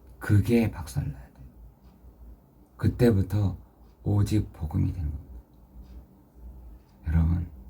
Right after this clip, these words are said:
오직 복음이 있는 사람, 어저께 예를 들어서 얘기를 했잖아요.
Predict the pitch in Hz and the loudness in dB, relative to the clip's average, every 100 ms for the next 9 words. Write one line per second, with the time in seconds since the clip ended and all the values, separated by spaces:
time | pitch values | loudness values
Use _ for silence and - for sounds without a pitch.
0 | - - - - - - 101 104 113 107 | -20 -20 -20 -20 -8 2 4 4 2 -2
1 | - - - 98 92 90 92 92 - 104 | -6 -6 0 4 6 6 4 2 0 -2
2 | 104 - - - - - - - 98 117 | -2 -4 -12 -20 -10 -6 -4 2 4 4
3 | 117 101 98 98 95 90 - - - - | 4 4 2 4 2 2 0 -2 -2 -2
4 | - - | -2 -4